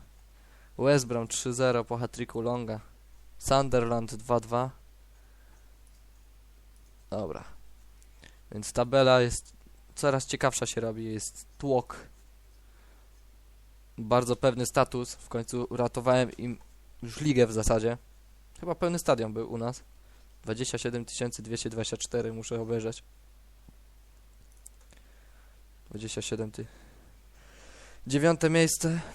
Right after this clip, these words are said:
I mamy duże, duże szanse nawet na piąte miejsce, na którym był Everton. Jak tak zagramy na lepsze zespoły typu Arsenal, Manchester City, Tottenham, to, mm, Chelsea znowu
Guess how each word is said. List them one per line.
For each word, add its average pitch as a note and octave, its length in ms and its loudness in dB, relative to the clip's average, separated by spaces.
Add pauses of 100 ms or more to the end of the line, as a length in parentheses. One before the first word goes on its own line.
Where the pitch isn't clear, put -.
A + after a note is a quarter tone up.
I B2+ 500 -2
mamy C3+ 260 -2
duże, D3+ 380 2 (100)
duże D3 420 2
szanse D3 400 2
nawet C3 380 4
na A2+ 260 0
piąte A#2+ 360 0
miejsce, C3+ 460 2
na G#2 120 -10
którym A2+ 240 -4
był A2 100 2
Everton. A#2 500 2
Jak A2 160 -10
tak D3+ 160 0
zagramy C#3 380 2
na B2 220 2
lepsze C3+ 300 2
zespoły A#2+ 460 -2
typu A2+ 360 -8 (240)
Arsenal, B2+ 680 4 (600)
Manchester A2+ 480 0
City, C3 440 -4 (1600)
Tottenham, B2+ 560 -2
to, A#2 240 -4 (160)
mm, A#2+ 160 -6 (640)
Chelsea C#3+ 340 0
znowu A#2+ 380 -4